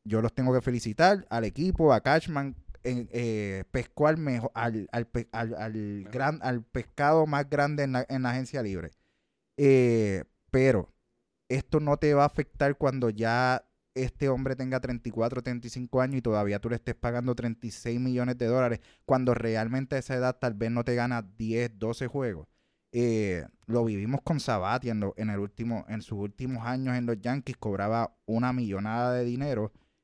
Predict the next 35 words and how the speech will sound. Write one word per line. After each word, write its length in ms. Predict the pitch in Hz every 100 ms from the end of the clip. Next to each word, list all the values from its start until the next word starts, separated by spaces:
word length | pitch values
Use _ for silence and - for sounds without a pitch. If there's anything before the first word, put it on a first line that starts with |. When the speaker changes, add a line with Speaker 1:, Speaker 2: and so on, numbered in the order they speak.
| _ -
Speaker 1:
y 120 | 135
no 160 | 117 117
era 160 | 135
ni 160 | 131 117
la 140 | 104
mitad 380 | 104 95 107 120
de 220 | 127 131
pitcher 420 | 147 160 - 135
que 200 | - 123
firmaron 600 | 110 117 107 117 151 151
cuando 280 | - 110 107
lo 120 | 104
trajeron 380 | 101 92 101 117
de, 220 | 120 113 -
de 180 | 117 110
los 160 | 90
Indios. 340 | 107 139 92 - _ _
Speaker 2:
Lo 80 | 120
están 180 | 120 117
pagando 280 | 117 120 120
con 140 | 127
Jacoby 360 | 120 123 123 113
Ellsbury 440 | 139 - 135 135
todavía. 500 | 120 120 110 165 214 - _ _ _
Speaker 1:
Definitivo. 520 | 127 - 107 90 135 220
Speaker 2:
O 240 | - -
sea, 260 | - 120 110
jugaba, 300 | 110 107 - 120
Jacoby 340 | 117 113 113
Ellsbury 320 | 110 117 123 123
firmó 340 | 127 123 123
una 140 | 123
millonada 580 | 123 120 120 143 170 156
y 60 | 127
con, 160 | 127